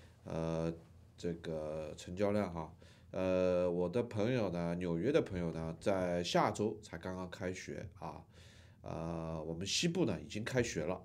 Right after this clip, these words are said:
所以呢，呃，还有东部的朋友呢，可能都还在度假啊，所以，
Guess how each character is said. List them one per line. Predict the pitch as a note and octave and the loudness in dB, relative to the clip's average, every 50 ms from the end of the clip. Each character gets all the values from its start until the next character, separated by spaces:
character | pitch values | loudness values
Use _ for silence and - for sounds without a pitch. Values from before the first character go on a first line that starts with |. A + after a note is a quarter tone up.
| - - | -14 -18
所 | - - - E2+ F#2 | -8 -2 0 2 2
以 | F#2 E2+ | 2 0
呢， | F2+ F2 E2+ E2 E2 - - - - - - - - - - | 0 0 -2 -2 -4 -8 -14 -20 -20 -20 -20 -20 -20 -18 -12
呃， | F2 E2 D#2+ D#2+ D#2+ D#2+ D#2+ D#2+ | -10 -8 -8 -8 -8 -8 -10 -6
还 | - - G#2 | -2 0 2
有 | A#2+ A2 F2 A#2+ - - - - - - - - - - - - | 2 2 2 0 -4 -8 -16 -20 -20 -20 -20 -20 -20 -8 -4 -2
东 | D3+ D#3 D#3 | 0 0 2
部 | D#3 C#3+ | 4 4
的 | A#2 | 4
朋 | F#2 - - F2 F2 | 4 2 0 -2 -2
友 | F2 E2 | -2 -2
呢， | D#2+ D#2+ D#2+ | -2 -4 -6
可 | - - D#2+ | -8 -10 -8
能 | D#2+ D#2+ D#2+ E2 | -8 -8 -6 -4
都 | F2+ F#2+ F#2+ F2+ | -4 -2 -4 -4
还 | - - E2 E2 | -6 -8 -8 -6
在 | E2 G2+ F2+ E2 E2+ | -4 -4 -4 -4 -4
度 | - - G#2+ | -6 -4 -2
假 | F2+ B2+ A#2 - - - - | 0 0 0 0 -4 -14 -12
啊， | - E2 D#2 D2 - | -10 -8 -8 -10 -8
所 | - - F2+ | -4 -2 0
以， | F2+ F2 F2 E2+ | 0 0 0 -2